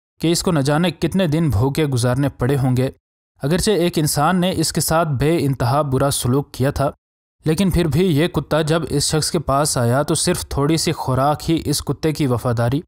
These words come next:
और एतबार जीतने के लिए काफ़ी थी।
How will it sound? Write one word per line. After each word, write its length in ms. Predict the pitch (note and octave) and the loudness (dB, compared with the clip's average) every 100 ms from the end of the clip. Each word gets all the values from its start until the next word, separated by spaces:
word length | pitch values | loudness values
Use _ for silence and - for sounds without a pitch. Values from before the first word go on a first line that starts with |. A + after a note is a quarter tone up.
| _ _ _ _ | _ _ _ _
और 160 | - D3 | -2 0
एतबार 440 | D3 C3 C#3 D#3 | 0 0 0 0
जीतने 340 | D3 C3 D3 D3 | 0 0 0 -2
के 120 | C3 | 0
लिए 160 | C3+ C#3+ | 0 0
काफ़ी 340 | - A2+ D#3+ | 0 -2 -2
थी। 200 | D3 A#2+ | -2 -4